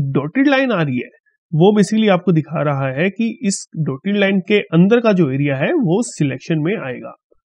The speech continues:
वो सिलेक्टेड होगा। और ये आप देख रहे हैं डब्ल्यू और एच, ये आपको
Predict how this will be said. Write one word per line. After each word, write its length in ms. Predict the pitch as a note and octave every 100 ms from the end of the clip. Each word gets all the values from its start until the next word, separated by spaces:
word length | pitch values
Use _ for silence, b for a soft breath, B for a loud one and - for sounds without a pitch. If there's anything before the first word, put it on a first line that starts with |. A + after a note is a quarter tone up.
| _ F3
वो 120 | F3+
सिलेक्टेड 440 | - B2+ - C#3
होगा। 240 | B2+ C3 B2+ _ _ _
और 180 | D#3+ F3+
ये 140 | F#3+ G3
आप 140 | F#3
देख 180 | F3 F#3
रहे 100 | G#3
हैं 80 | F#3
डब्ल्यू 340 | D3 D3+ F3+ F3+
और 140 | E3
एच, 160 | D#3+ D#3+
ये 120 | D#3
आपको 340 | E3 D#3 -